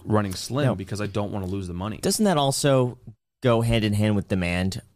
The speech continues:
Speaker 2: Aren't we seeing less demand right now? So couldn't that even out? Like, let's say you have sixteen customers now, sixteen cars works out. Before you had thirty customers, thirty cars.
Speaker 1: For, through the rental business, uh, the demand hasn't really shifted.
Speaker 2: Mm-hmm.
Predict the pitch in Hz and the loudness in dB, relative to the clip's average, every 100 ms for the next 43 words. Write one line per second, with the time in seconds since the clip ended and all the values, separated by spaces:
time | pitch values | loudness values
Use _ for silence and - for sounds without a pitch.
0 | _ 113 120 127 131 113 107 104 120 98 | _ -2 0 2 2 4 2 2 0 0
1 | 87 90 101 95 - 107 95 107 107 113 | 0 0 0 -2 -2 0 2 2 0 0
2 | - 151 143 - 123 117 110 107 107 101 | 0 2 2 0 0 2 4 4 2 0
3 | 110 117 123 110 104 123 - 123 110 113 | -2 -2 2 2 0 -4 -6 -6 -4 -4
4 | - 110 98 101 101 101 113 - 101 - | -4 -6 0 2 2 0 -6 -6 -6 0
5 | 95 98 - 92 - 95 87 82 - 98 | 0 0 -2 -6 -2 0 0 -2 -8 -6
6 | 123 120 101 - - 117 113 - 104 - | 0 2 2 -2 0 0 0 -2 -2 0
7 | 107 101 104 95 92 98 92 92 - - | 0 0 -2 -6 -6 -6 -4 -4 -8 -14
8 | - - - 143 135 - 160 151 131 156 | -20 -20 -4 -4 -4 -12 -6 -2 0 0
9 | 147 110 113 113 - - _ - 127 127 | -2 -4 -4 -8 -10 -14 _ -14 -10 -6
10 | 123 107 107 113 110 - 107 98 - 101 | -4 0 0 0 -4 -8 -10 -10 -6 -6
11 | - 127 131 - 107 | -2 -4 -4 -8 -4